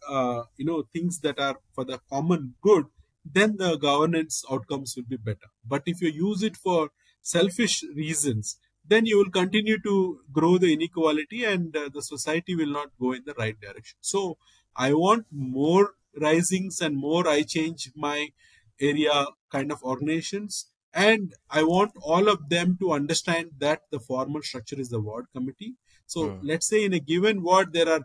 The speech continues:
Speaker 1: ten I changes and five, uh, uh, residential communities. I want them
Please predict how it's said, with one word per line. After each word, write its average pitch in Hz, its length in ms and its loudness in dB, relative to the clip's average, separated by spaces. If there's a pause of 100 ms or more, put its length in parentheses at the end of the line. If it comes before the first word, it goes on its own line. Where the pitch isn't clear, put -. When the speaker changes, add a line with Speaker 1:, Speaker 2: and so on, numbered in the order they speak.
(100)
Speaker 1:
ten 170 260 2
I 151 160 -2
changes 160 480 -6
and 143 180 -8
five, 139 300 -2 (100)
uh, 123 200 0 (440)
uh, 123 320 -4
residential 139 440 -4
communities. 113 680 -8 (100)
I 139 100 -2
want 190 420 -2
them 156 300 2